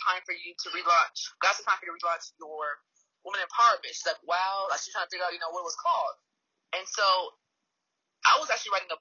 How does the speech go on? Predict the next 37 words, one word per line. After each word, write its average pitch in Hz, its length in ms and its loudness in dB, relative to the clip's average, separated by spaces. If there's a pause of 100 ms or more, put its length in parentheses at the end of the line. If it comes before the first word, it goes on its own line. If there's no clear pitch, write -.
book. 156 140 -2 (240)
I - 20 6
was 185 80 0
writing 214 160 0
a 214 160 -2
book, 190 200 2 (360)
and, 170 400 -4 (760)
um, 160 280 8 (140)
I 170 80 6
was 170 80 -2 (160)
debating 180 320 -4
at 175 160 -8
that 156 160 -4
time 165 240 0
about 156 240 2
including 196 480 -8 (480)
the 165 160 -2
process 175 480 2
or 165 80 -4
the 160 80 -4
journey 175 320 -4
through 175 160 -8
Wow. 151 400 6
It's - 80 -10
called 175 240 2
Believe. - 380 -12 (680)
And, 170 320 -4
um, 156 220 0 (500)
either 214 160 -6
way, 180 240 2
I, - 160 0 (320)
by 185 160 4
her 233 140 4 (180)
confirming 202 480 -2
that, 156 160 0
that 165 160 -6
her - 320 -4